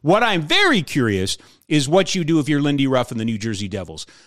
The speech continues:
'cause your boys were playing against men in the first two games. Uh, they had their doors blown off yet again last night, five one by the Rangers. The Rangers up two games to none going back to Madison Square Garden.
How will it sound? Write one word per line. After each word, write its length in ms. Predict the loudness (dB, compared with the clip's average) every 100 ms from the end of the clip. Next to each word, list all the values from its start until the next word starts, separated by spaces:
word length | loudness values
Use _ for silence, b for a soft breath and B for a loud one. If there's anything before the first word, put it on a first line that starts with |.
| b -4
'cause 320 | -2 0 2
your 200 | 4 4
boys 600 | 4 4 4 2 -2 -4
were 120 | -6
playing 320 | -4 -2 0
against 380 | -2 -4 -4 -6
men 380 | -6 -2 -2 -2
in 100 | -6
the 80 | -10
first 360 | -8 -8 -6
two 160 | -6 -6
games. 520 | -6 -8 -10 -12 -12 -6
Uh, 160 | -4
they 120 | 0 2
had 100 | 2
their 100 | 2
doors 300 | 2 2 2
blown 280 | 0 2
off 220 | 2 0 0
yet 140 | -2
again 300 | -2 -2 0
last 300 | 0 -2 -2
night, 220 | -4 -4
five 440 | -4 -2 0 -2 -2
one 320 | -2 0 0
by 180 | 0 0
the 100 | -2
Rangers. 480 | -2 -2 -4 -6
The 100 | -4
Rangers 440 | -4 -4 -4 -4 -4
up 180 | -6 -6
two 120 | -6
games 280 | -6 -6 -8
to 80 | -8
none 180 | -8
going 180 | -8 -6
back 240 | -4 -4 -6
to 60 |
Madison 400 | -8 -6 -8 -10
Square 280 | -8 -6 -4
Garden. 340 | -2 -4 -6